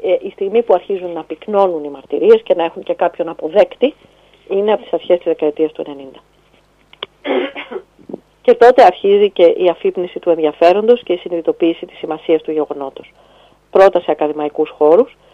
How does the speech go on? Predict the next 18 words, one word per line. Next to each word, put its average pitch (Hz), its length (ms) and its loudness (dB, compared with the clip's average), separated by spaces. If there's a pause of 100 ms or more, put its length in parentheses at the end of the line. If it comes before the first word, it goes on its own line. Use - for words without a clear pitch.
(180)
και 185 100 -2
η - 20 4
Εταιρεία 170 300 2
Μελέτης 156 320 -2
Ελληνικού 156 300 -2
Εβραϊσμού 156 380 -2
έπαιξε 151 300 -6
ρόλο 147 240 -2
σε - 100 -20
αυτό, 196 340 -4 (380)
γιατί 160 220 -6
έκανε 151 220 -8
τα 151 100 -10
πρώτα 156 240 -6
συνέδρια, 156 500 -6
τις 151 140 -20
πρώτες 156 340 -10
ημερίδες, 156 600 -6